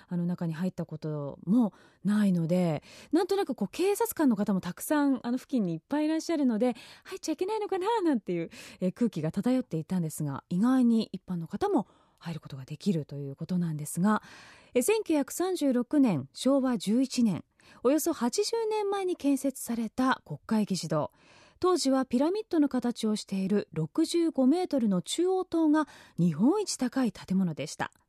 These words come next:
美しい御影石で作られたことから、白亜の殿堂と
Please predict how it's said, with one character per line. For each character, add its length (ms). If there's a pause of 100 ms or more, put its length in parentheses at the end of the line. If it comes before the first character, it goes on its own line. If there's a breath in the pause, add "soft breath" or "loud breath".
(640 soft breath)
美 300
し 160
い 60
御 100
影 300
石 160
で 100
作 220
ら 100
れ 60
た 120
こ 120
と 100
か 160
ら、 220 (180 soft breath)
白 380
亜 100
の 300
殿 320
堂 240
と 280